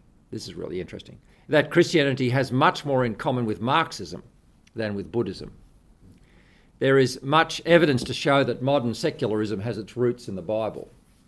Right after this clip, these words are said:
Moreover, as a matter of missionary experience, it may be questioned whether the point of contact between the gospel and the non-Christian person's experience is normally found in the field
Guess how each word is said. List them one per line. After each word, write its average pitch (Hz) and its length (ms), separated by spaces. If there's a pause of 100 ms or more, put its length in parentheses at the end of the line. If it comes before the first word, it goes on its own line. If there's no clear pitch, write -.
(1200)
Moreover, 160 520
as 220 160
a 269 80
matter 180 380
of 110 120
missionary 123 600
experience, 104 800
it 135 140
may 180 160
be 214 120
questioned - 760 (760)
whether 143 300
the 120 220
point 208 360
of - 180
contact - 840 (320)
between 131 400
the 113 80
gospel 120 640 (460)
and 127 160
the 127 60
non-Christian 143 720
person's 127 460
experience 107 840
is 131 160
normally 139 440
found 143 560
in 120 100
the 120 60
field 185 640